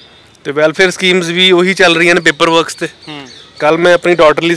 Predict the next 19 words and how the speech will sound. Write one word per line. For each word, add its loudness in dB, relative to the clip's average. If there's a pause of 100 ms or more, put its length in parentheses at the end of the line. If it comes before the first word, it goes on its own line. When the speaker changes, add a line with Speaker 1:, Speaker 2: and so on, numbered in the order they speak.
(140)
Speaker 1:
ਵੈਲਫੇਅਰ -2
ਸਕੀਮਸ -4
ਚੈੱਕ -2
ਕਰ 0
ਰਿਹਾ 2
ਸੀਗਾ -2
ਜੀ, -4
ਮੇਰੀ 2
ਦੋ -2
ਡਾਟਰਸ 0
ਹੈ, -2 (600)
ਮੈਂ -10
ਕਿਹਾ, -2
"ਦੇਖਦੇ 0
ਹਾਂ 4
ਕੀ -6
ਵੈਲਫੇਅਰ -2
ਸਕੀਮਸ -2
ਹੈ।" 0